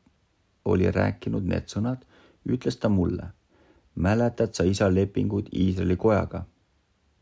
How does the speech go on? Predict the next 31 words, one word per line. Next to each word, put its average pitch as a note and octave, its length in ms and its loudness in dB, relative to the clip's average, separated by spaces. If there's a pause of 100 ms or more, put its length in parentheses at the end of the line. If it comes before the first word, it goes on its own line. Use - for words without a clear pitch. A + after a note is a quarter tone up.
(340)
Ma G2 160 -8
ütlesin - 380 -6
talle: E2+ 220 -6
'Jah.' F#2 280 -6 (1000)
Ja - 60 -6
sündis, A2+ 380 2
et G#2+ 120 -2
ta A2+ 80 2
ütles G2+ 300 0
mulle: E2+ 320 0 (120)
'Vaata - 500 0 (380)
ja G2 200 -6
näe F#2 360 -2 (640)
seda - 260 -12
suurt A#2 520 2
ja F2+ 60 4
jäledat G2+ 400 2
kirikut, - 640 -2 (400)
mis F2+ 160 -10
on F2 180 -2
jäleduste F#2+ 600 0
ema F#2+ 280 0 (560)
ja F2+ 120 -6
mille E2+ 360 -2 (120)
asutaja G2+ 560 -2
on F2+ 100 -2
kurat.' - 500 -6 (1400)
Ja - 120 -6
ta - 140 2
ütles G2+ 380 2
mulle: F2 420 0